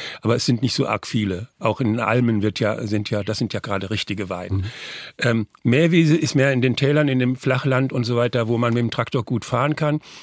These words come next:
Speaker 1: äh, wo man dann vier, fünf, sechs Mal im Jahr mäht. Das sind Wiesen, die nur noch dem Namen nach irgendwie lebendig aussehen. Da sind am Ende, wenn man das ein paar Jahre lang macht und dann auch noch zwischendrin düngt, äh, sind dann noch drei, vier Gräser,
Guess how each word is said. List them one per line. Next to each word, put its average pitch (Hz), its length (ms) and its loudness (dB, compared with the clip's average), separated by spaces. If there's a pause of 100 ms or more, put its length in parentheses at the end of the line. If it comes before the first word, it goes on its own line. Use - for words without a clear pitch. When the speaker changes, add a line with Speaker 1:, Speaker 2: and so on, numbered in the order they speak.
(120)
Speaker 1:
äh, 123 240 0
wo 123 100 2
man 120 200 2
dann 120 340 0
vier, 139 640 0
fünf, 139 520 -2
sechs - 380 -4
Mal 123 300 0
im 120 160 -2
Jahr 113 320 0 (280)
mäht. 117 580 -2 (800)
Das 131 220 0
sind 151 260 0
Wiesen, 139 600 0 (500)
die 127 360 2 (600)
nur 139 180 4
noch 135 160 2
dem 117 160 2
Namen 117 400 2
nach 107 300 0
irgendwie 107 400 -2
lebendig 101 560 -2
aussehen. 101 360 -4
Da 107 120 -2
sind 123 180 -2
am 123 140 -2
Ende, 135 320 2
wenn 120 100 2
man 117 100 2
das 117 200 -2
ein 123 100 -2
paar 120 160 2
Jahre 117 240 2
lang 110 220 0
macht 127 200 -2
und 123 140 -2
dann 117 140 0
auch - 140 -4
noch 117 120 -4
zwischendrin 113 520 -4
düngt, 127 320 0 (420)
äh, 113 220 0
sind 117 220 -2
dann 117 120 0
noch 113 140 -2
drei, 110 280 -2
vier 107 240 -2
Gräser, 101 640 -6